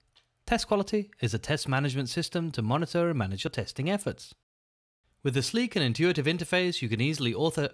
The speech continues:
or edit tests, execute tests in a test run, arrange your tests into cycles for repeat operations, and analyze the results of the test executions. When you first open Test Quality, you'll be asked to create a new project,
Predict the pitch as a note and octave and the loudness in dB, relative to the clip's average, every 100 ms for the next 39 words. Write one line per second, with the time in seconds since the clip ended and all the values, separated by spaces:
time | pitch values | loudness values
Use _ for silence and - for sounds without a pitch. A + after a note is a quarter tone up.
0 | - A#2 C3 C#3 A2 E3+ F#3 - - - | -4 -4 -2 -2 -2 0 -2 -4 -16 -20
1 | _ _ E3 - F#3 - F#3 F#3 F#3 - | _ _ -4 -2 -2 -2 -2 0 -2 -2
2 | C#3 A2 - F3 - F3+ F3 F3 - _ | -2 -2 -2 -4 -2 -2 -2 -6 -14 _
3 | _ _ - A2+ C#3 G#3+ G3+ C#3 B2 G#2+ | _ _ -4 2 4 4 4 2 0 -2
4 | - A#2 G#2+ G2+ E3 E3+ F#3 F3+ - A#2 | -2 -4 -4 -2 0 2 0 0 0 0
5 | - F#3 D#3 A#2+ B2 C#3 - D3 - - | 2 0 0 2 2 2 -2 -6 -10 -20
6 | - D3 - D#3 A#3 F#3+ G#2+ G2 G#2 F#2+ | -8 -8 0 2 4 4 2 2 0 0
7 | G#2 G2+ - - F#3+ F#3+ G3+ A#2 F#2 - | 0 -2 -6 -4 -2 0 -2 -4 -6 -4
8 | A#2+ D#3+ - A3+ - G#2 - _ _ _ | -4 -6 -6 -6 -4 -8 -10 _ _ _
9 | _ _ _ _ _ _ _ _ _ _ | _ _ _ _ _ _ _ _ _ _
10 | - C#3+ B2+ F#3+ G3+ G#3 G3+ G3 G3 F3+ | 0 4 4 4 4 4 4 4 2 2
11 | - G3+ G3 G3+ G3 B2 A#2+ B2 A#2+ B2+ | 2 2 4 4 4 2 2 2 0 -4
12 | - C3 C#3+ E3 F3+ F3+ G#3+ D#3+ G2 - | 2 2 4 2 0 2 0 2 -2 -4